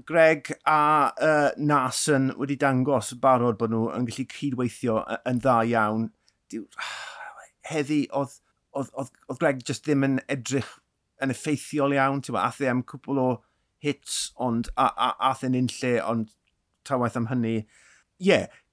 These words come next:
gyda'r grŵp cryf, cryf na, yn sicr gall rhywun fanteisio, pingan off, yy, gyda'r lleill, yy, yy, yn, yn gwylio i gilydd. Ond ma' 'na gymaint o bobl ar ei gêm,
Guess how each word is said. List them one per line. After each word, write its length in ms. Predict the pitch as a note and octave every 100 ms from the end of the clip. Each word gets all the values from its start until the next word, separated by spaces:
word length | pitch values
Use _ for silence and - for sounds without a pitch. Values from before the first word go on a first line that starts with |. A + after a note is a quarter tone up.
| _
gyda'r 560 | - E3 A2+ F3 F#3 C3+ _ _ -
grŵp 380 | E3 B2+ - _ _ _ _ _
cryf, 640 | - - - F#3 D#3+ D3+ -
cryf 500 | - D#3+ C3+ B2+ A2
na, 140 | F#2+ F2 - _ _ _ -
yn 100 | C#3
sicr 640 | - - D#3+ - E3+ A#2 A2
gall 240 | G#2+ A#2 -
rhywun 360 | - C3+ A#2+ A#2 -
fanteisio, 640 | B2 A#2 C3+ A2 B2 F#2+ -
pingan 320 | - B2+ A#2+
off, 320 | A2+ G#2 - - _ _ _ -
yy, 320 | A2+ A2 G#2+
gyda'r 240 | A2 A2+
lleill, 360 | - C#3+ A#2 -
yy, 240 | - - A#2+
yy, 320 | D#2+ - F2 B2+
yn, 120 | C3 -
yn 120 | B2+ A#2
gwylio 380 | C3+ A#2 A#2+ A2+
i 60 |
gilydd. 420 | A#2 A2+ A2 G#2+ - _ - - _ _
Ond 340 | D3+ D3+ C#3+ - - _ _ - -
ma' 140 | E3+
'na 100 | E3 D3 -
gymaint 680 | - E3 E3+ E3+ A#2 - - _ _
o 100 | - C#3
bobl 400 | D#3 A#2+ C3 A#2+ -
ar 300 | D#3+ D3+ C#3+
ei 120 | D3
gêm, 420 | B2+ D3 A#2+ G#2+